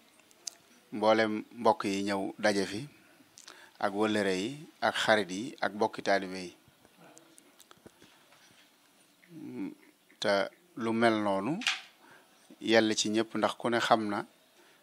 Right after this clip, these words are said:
ni Cheikh Mouhamadul Fadal jëfal na lislaam jëf ju tax ku ne ameel ko njukkal. rawatina nun murid yi, rawatina nag ñi nga xam ni moom mi nga xam ne dafa bokk ci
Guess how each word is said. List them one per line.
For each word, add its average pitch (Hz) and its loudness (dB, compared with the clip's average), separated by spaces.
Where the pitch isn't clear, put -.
ni 104 -4
Cheikh 110 4
Mouhamadul 101 -2
Fadal 101 2
jëfal 117 -2
na 101 -2
lislaam 104 4
jëf 113 -4
ju 104 -6
tax - 0
ku 110 -10
ne 107 -4
ameel 101 -4
ko 104 -10
njukkal. 104 -6
rawatina 110 6
nun 117 -2
murid 104 -2
yi, 90 -6
rawatina 107 2
nag 104 -2
ñi 104 -2
nga 120 2
xam 113 2
ni 110 -6
moom 104 -2
mi 110 0
nga 117 4
xam 113 4
ne 104 -4
dafa 104 -4
bokk 101 0
ci 131 -8